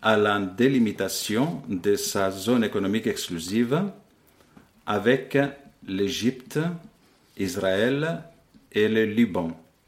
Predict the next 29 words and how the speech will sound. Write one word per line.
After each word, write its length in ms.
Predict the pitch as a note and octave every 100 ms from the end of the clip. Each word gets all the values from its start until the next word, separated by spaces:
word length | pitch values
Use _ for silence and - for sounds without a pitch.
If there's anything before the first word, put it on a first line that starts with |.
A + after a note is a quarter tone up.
| _ _ _ _ - _ _ _ _ _ _
Elle 200 | A2 A2
était 240 | A2 C3+ B2
en 80 |
négociation 760 | A#2 A2 G#2 - G#2+ - A2+ A2
avec 300 | F#2+ G#2 -
la 80 | G2
Syrie, 400 | - F#2+ C3 E3+
mais 100 | G#2+
avec 320 | F#2 G2 -
tout 80 | G#2
ce 100 | -
qui 120 | -
se 80 | -
passe 200 | F#2+ F#2
actuellement 520 | - - F2 F#2 F#2
en 80 | F2
Syrie, 640 | - E2 - C3 B2+ A2
le, 200 | F#2 F#2
ces 220 | - G2
négociations 800 | F2+ E2+ - E2+ - A2 A2+ F#2 F2+
ont 160 | F2 F2+
bien 320 | F2 F#2+ F2+
évidemment, 720 | E2+ E2 E2+ F2 E2+ F2+ E2+ E2+
euh, 100 | E2
se 140 | -
sont 160 | - E2+
bien 200 | F2 F2
évidemment 520 | E2 E2 F2+ G2 -
arrêtées. 520 | E2+ F2+ E2 - D#2